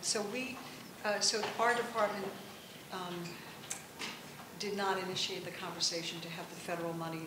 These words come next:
substituted with the state general fund. That was C C D S. Um, so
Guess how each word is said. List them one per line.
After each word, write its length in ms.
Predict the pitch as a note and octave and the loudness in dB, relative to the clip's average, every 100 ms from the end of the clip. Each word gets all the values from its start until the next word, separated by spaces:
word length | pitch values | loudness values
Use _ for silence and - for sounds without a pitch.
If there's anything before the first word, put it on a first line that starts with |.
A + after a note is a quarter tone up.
| D#3 | -4
substituted 640 | - E3+ D#3+ E3+ - E3 D#3+ D#3+ - | 0 0 -2 -4 -2 -2 -4 -6 -8
with 120 | F#3 | -4
the 60 | - | 4
state 280 | - D#3+ D#3 | 4 4 -2
general 260 | - D#3 D#3+ | -2 -2 -6
fund. 200 | F3 D#3+ | -6 2
That 140 | E3+ | 4
was 80 | - | 6
C 140 | - | 2
C 160 | F#3 F#3 E3+ | 2 -2 0
D 60 | E3 | 0
S. 240 | D#3+ - - - - - - | 0 -2 -6 -8 -8 -10 -4
Um, 260 | F3 E3 E3 - - - - | 0 0 0 -4 -8 -6 6
so 680 | - - G#3 G3 F#3 F#3 | 8 10 8 6 4 4